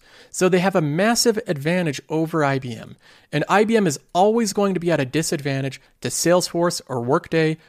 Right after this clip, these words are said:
or Microsoft. They're simply at a substantial disadvantage. So in my opinion, unless you know something that I don't about this company, unless you think the future is truly bright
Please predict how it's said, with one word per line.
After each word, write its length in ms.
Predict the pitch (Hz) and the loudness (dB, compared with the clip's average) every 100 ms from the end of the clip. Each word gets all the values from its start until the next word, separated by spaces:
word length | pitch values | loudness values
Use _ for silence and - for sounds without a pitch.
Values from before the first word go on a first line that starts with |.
| _ - | _ -2
or 120 | 139 | 0
Microsoft. 600 | 127 123 117 - - - _ | 0 -2 -8 -8 -12 -16 _
They're 100 | 151 | 0
simply 400 | - 214 202 190 | 2 0 2 2
at 100 | 160 | 2
a 40 | |
substantial 640 | - 135 - 175 175 - 143 | 0 -6 -6 -2 -2 -2 -2
disadvantage. 720 | 127 131 123 113 - - - _ | -2 -4 -6 -6 -8 -14 -20 _
So 160 | - 226 | 2 4
in 80 | |
my 120 | 226 262 | 6 4
opinion, 500 | 262 226 226 233 233 | 4 2 2 2 0
unless 380 | 175 185 202 - | 2 4 4 2
you 80 | |
know 140 | 208 196 | 2 2
something 380 | - 196 202 170 | 2 0 2 0
that 120 | 147 | 2
I 200 | 139 165 | 2 2
don't 180 | 180 180 | 2 2
about 240 | 160 165 | 2 2
this 160 | 165 - | 0 -6
company, 500 | 180 165 170 165 165 | -4 -4 -4 -6 -6
unless 340 | - 160 185 220 | -4 0 0 -2
you 60 | |
think 220 | 196 202 | -2 -2
the 100 | 190 | -2
future 420 | 165 165 160 - 143 | -4 -6 -6 -4 -4
is 120 | - | -4
truly 400 | - 190 190 180 | -4 0 2 2
bright 360 | 147 127 123 | 2 0 0